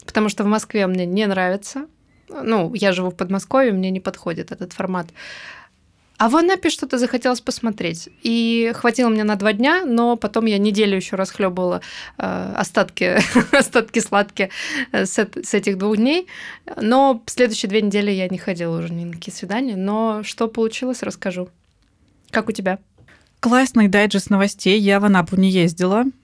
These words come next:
Speaker 2: В сентябре, я в сентябре была в Москве и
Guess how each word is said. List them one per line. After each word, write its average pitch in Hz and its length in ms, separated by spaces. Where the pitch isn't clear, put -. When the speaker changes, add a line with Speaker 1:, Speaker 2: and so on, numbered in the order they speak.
Speaker 2:
В - 120
сентябре, 226 580
я 202 200
в 190 40
сентябре 170 340
была 165 240
в 170 40
Москве 247 600
и 214 760